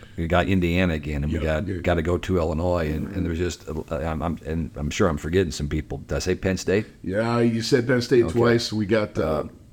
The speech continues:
Speaker 1: Uh, <clears throat> but it's just, just a lot of, a
Speaker 2: Yeah.
Speaker 1: lot of really, really tough matches. Now, I think our team's gonna respond to that.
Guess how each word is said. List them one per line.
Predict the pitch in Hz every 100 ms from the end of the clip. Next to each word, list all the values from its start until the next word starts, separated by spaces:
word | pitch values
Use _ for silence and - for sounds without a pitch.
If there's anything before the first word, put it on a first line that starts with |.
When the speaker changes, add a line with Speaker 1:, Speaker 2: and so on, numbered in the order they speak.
| - -
Speaker 1:
Uh, | -
<clears throat> | - - - -
but | 98 113
it's | 104 90
just, | 101 120 - -
just | 147 131
a | 98
lot | 110 123 101
of, | 85 -
a | 65
Speaker 2:
Yeah. | 92
Speaker 1:
lot | 110 123
of | 90
really, | 110 123 87
really | 90 78
tough | 76 82 78
matches. | 87 104 113 69 -
Now, | 87 76 - - - - - - -
I | 98
think | 135 143 120
our | 95
team's | - 107 92
gonna | 85
respond | 76 - 73 73 82
to |
that. | 82 90 -